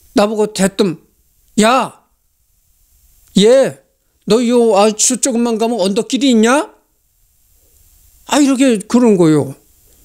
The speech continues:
"얘, 너 조금만 가면 여기 앞 언덕길이 있냐?" 그래서 내가 그랬습니다. "예, 조금만, 여기 조금만 가면 언덕길이 있습니다." 그런 거예요.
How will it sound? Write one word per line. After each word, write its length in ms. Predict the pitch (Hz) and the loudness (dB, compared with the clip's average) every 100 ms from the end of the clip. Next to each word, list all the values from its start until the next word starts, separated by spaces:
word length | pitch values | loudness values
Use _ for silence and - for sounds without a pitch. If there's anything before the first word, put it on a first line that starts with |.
| - | 0
"얘, 280 | 214 269 202 | 4 4 0
너 180 | 170 226 | -4 -2
조금만 480 | 240 214 233 233 | -2 -2 0 0
가면 260 | 226 226 240 | 2 2 2
여기 200 | 220 226 | 2 2
앞 160 | 214 208 | 0 0
언덕길이 540 | - 196 214 214 254 247 | 0 0 0 -2 0 2
있냐?" 360 | 208 220 339 _ _ _ _ _ _ _ _ _ _ _ _ _ _ | 2 0 -2 _ _ _ _ _ _ _ _ _ _ _ _ _ _
그래서 200 | - 262 | 0 2
내가 120 | 240 226 | 4 2
그랬습니다. 480 | 202 185 165 139 180 | 2 0 -2 -2 -2
"예, 360 | 196 240 214 139 | 2 2 0 -4
조금만, 400 | - 214 226 226 214 - _ | -4 -4 -2 -4 -4 -8 _
여기 200 | 233 240 | 2 2
조금만 360 | 254 240 240 220 | 0 -4 -4 -2
가면 180 | 233 | -2
언덕길이 420 | 226 175 151 214 202 | -2 -4 -6 -4 -2
있습니다." 580 | 160 196 143 131 127 _ _ _ _ _ _ | -2 -2 -4 -4 -10 _ _ _ _ _ _
그런 220 | - 214 180 | -4 -2 -2
거예요. 200 | 156 | -6